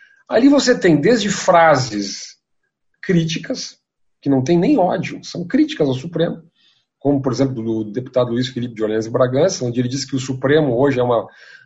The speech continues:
uma fonte de instabilidade, de ataques ao Estado de Direito. Não, a opinião dele. A opinião dele.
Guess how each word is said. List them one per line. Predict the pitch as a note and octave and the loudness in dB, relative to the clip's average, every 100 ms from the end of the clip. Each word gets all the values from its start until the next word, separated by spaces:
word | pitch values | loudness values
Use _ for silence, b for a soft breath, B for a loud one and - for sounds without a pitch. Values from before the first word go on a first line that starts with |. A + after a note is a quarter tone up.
| _ | _
uma | A#2 A2+ | -6 -6
fonte | - D3 B2 | 0 0 0
de | |
instabilidade, | A2 - A2+ A2+ G#2 C3+ D3 B2 | -6 -4 -4 -4 2 4 4 2
de | A2+ | 0
ataques | G2+ C3 C#3 B2+ A2+ G#2 | -2 0 0 0 -6 -2
ao | G#2+ G#2+ G#2 | 0 2 0
Estado | G#2 - A#2 | -4 -4 -4
de | G#2 | -2
Direito. | A#2+ F#3+ - _ _ | 0 0 -4 _ _
Não, | D#4+ | -6
a | D#4+ | -6
opinião | - B2+ E3 | -2 -2 0
dele. | A#2 D3 - _ _ _ _ _ _ _ _ | -2 -4 -8 _ _ _ _ _ _ _ _
A | |
opinião | B2 G#2+ A2+ | -16 -10 -10
dele. | G#2 A2+ | -10 -12